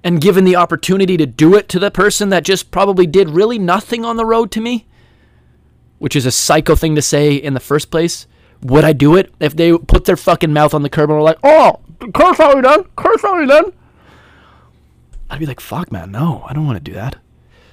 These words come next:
So it's my inner bitch, man. I, I just, I get so erratic, like,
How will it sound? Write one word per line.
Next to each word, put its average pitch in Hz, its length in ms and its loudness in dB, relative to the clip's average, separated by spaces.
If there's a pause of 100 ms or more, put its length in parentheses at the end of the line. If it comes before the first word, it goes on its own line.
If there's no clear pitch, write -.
(1800)
So - 120 -14
it's - 100 -16
my 127 120 -6
inner 135 180 -4
bitch, 123 320 -6
man. 107 240 -8
I, 120 240 -4
I 131 60 -2
just, - 360 -6
I 127 100 -2
get 135 200 -4
so 170 960 4 (1200)
erratic, 139 680 -2
like, - 260 -16